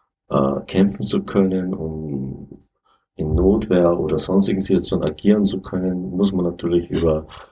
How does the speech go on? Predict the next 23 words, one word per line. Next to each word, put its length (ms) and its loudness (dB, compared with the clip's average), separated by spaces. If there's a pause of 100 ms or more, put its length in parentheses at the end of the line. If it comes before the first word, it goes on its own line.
(260)
die 200 2
menschliche 520 -2
Struktur, 600 2
über 120 4
die 140 2
menschliche 400 0
Anatomie 460 -2
Bescheid 440 0
wissen. 480 2 (520)
Es 160 -4
ist 200 2
nicht 240 0
nur 220 0
ein 360 -4
Draufhauen 800 0
irgendwo 520 2
oder 180 0
sonst 380 -2
was. 200 2
Eigentlich 380 -2
versteht 420 -4
man 140 -2
ja 200 -2